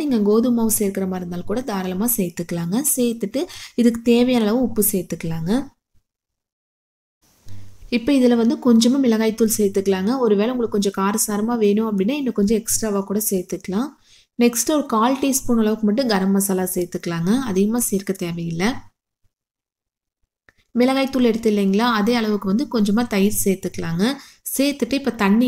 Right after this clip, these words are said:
எதுவும் சேர்க்காம கை வச்சு நல்லா கலந்து விட்டுறலாம். உருளைக்கிழங்கு தயிர் எல்லாம் சேர்த்துருக்கு இல்லைங்களா, அதனால தண்ணி பார்த்து அளவா சேர்த்துக்கலாம். ஃபர்ஸ்ட் இந்த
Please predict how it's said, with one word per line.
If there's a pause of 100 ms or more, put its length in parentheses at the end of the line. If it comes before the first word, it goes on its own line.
எதுவும்
சேர்க்காம
கை (100)
வச்சு
நல்லா (100)
கலந்து
விட்டுறலாம். (640)
உருளைக்கிழங்கு
தயிர்
எல்லாம்
சேர்த்துருக்கு
இல்லைங்களா,
அதனால
தண்ணி (120)
பார்த்து
அளவா (100)
சேர்த்துக்கலாம். (300)
ஃபர்ஸ்ட்
இந்த